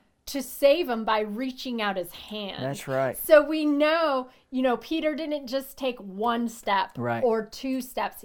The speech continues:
Speaker 1: And Jesus was far enough away
Speaker 2: Mm-hmm.
Speaker 1: that they couldn't tell for sure if it was him.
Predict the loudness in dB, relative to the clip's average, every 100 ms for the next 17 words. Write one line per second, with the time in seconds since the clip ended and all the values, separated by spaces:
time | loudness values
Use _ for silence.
0 | -12 -6 -4 -4 -6 -6 -6 -10 -8 -10
1 | -8 -4 -2 -2 -2 -6 -6 -10 -2 0
2 | 0 -2 -4 -8 -6 -4 -6 -12 _ -8
3 | -4 0 2 2 -2 -10 -8 -8 -2 -2
4 | -2 -8 -10 -6 -2 2 2 0 -6 -8
5 | -14 -16 -14